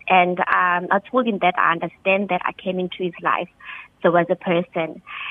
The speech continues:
and I don't need him to rub it in my face. I need him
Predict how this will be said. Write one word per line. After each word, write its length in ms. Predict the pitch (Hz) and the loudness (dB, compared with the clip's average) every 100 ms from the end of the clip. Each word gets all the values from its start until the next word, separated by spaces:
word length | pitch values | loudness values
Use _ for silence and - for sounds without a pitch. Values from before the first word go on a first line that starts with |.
| - - | -14 -2
and 400 | 196 202 185 196 - | 4 4 4 0 0
I 200 | 190 196 - | 0 0 4
don't 400 | 196 226 196 165 | 6 6 4 0
need 400 | 185 190 208 - _ | 0 0 -4 -8 _
him 360 | 185 190 185 196 - | -2 0 2 0 -2
to 80 | 202 | 2
rub 260 | 175 175 | 4 4
it 100 | - - | 0 0
in 160 | 208 | 2
my 140 | 180 170 _ | 2 2 _
face. 340 | 214 165 165 233 _ - - - - | 2 2 -4 -8 _ -20 -16 -14 -2
I 120 | 196 185 | 0 2
need 180 | 185 | 0
him 140 | 220 | 0